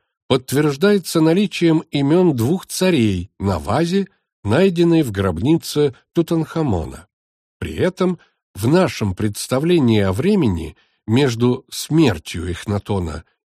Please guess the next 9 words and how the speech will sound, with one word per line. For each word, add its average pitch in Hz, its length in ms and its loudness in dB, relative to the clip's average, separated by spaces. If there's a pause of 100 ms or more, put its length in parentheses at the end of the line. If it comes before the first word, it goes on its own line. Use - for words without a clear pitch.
и 123 80 0
возвращением 104 960 -2
к - 60 -18
старым 82 420 -6
традициям 98 840 -8 (500)
остаются 139 720 -2
пробелы. 90 920 -6 (640)
Основных 92 640 -4
вопросов, 85 680 -6